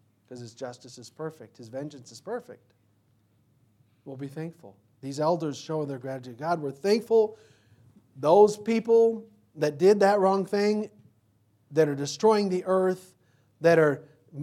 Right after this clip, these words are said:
mistreating people, they're gonna be judged." We're thankful. That's what they're thankful for. And reward. They're thankful that God's gonna reward. Look what it says, "And thou,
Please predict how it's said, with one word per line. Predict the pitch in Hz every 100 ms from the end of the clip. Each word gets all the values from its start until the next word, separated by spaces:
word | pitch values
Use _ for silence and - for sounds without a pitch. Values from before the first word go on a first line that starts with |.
| 185
mistreating | 190 220 - 226 208 190
people, | 196 185 190 180 175 _ _ _ _ _ _ _ _ _ _ _ _ _ _ - -
they're | 208
gonna | 208
be | 190
judged." | 170 208 180 135 - _ _ _ _ _ _ _ _ _ _ _ _ _ _ _ _ _ _ _ _ _ _ _ _ _ _ _ _ _ _ -
We're | 147
thankful. | 180 185 185 147
That's | 135 147 170
what | 160
they're | 165 143
thankful | 139 175 180 -
for. | 135 127 113 113 _ _ _ _ _ _ _ _ _ -
And | 226 240 214 208
reward. | 196 214 202 269 180
They're | 165
thankful | 180 170 190
that | 165
God's | 165 170
gonna | 180 185
reward. | 190 202 185
Look | 180
what | 190
it | 143
says, | 190 165
"And | 160
thou, | 160